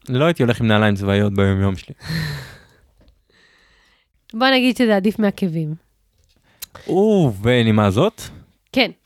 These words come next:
Speaker 1: נלך למועמדים של, אה, אה, הספר
Speaker 2: לפני
Speaker 1: המצטיין.
Speaker 2: שנת התשעים.
Speaker 1: מועמד מספר אחד.
Speaker 2: שעוד אנשים קראו ספרים. <laughs> שתשמעו
Speaker 1: אל עצמי.
Speaker 2: הספר עוד היה להיט.
Speaker 1: לא, גם היום ילדים. גם היום לא.
Speaker 2: וואו.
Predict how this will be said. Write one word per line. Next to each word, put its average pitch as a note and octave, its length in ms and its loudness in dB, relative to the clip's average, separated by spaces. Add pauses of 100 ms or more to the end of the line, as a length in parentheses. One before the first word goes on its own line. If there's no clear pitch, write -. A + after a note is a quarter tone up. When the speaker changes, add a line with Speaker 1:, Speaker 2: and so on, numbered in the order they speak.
(440)
Speaker 1:
נלך E3+ 640 0
למועמדים D3+ 840 2 (380)
של, A#2+ 400 0
אה, A2+ 320 0 (280)
אה, A2 340 -2 (140)
הספר D#3 400 -2
Speaker 2:
לפני C3 120 2
Speaker 1:
המצטיין. B2+ 440 2
Speaker 2:
שנת B3 240 -4
התשעים. A#3 440 -8 (960)
Speaker 1:
מועמד B2 380 0
מספר B2+ 280 0
אחד. A2+ 220 0 (300)
Speaker 2:
שעוד A3+ 240 0
אנשים A#3 240 2
קראו A#3+ 200 0
ספרים. G3 380 -6 (260)
<laughs> - 240 -4
שתשמעו - 220 0
Speaker 1:
אל - 80 2
עצמי. D#4 320 0
Speaker 2:
הספר D4 180 2
עוד C4+ 120 2
היה C#4 140 2
להיט. C4 420 -2
Speaker 1:
לא, A3 120 2
גם E3 180 0
היום A3+ 200 2
ילדים. G#2 320 0 (400)
גם A#2+ 140 0
היום A#2 220 0
לא. - 80 -4 (720)
Speaker 2:
וואו. G3+ 840 -10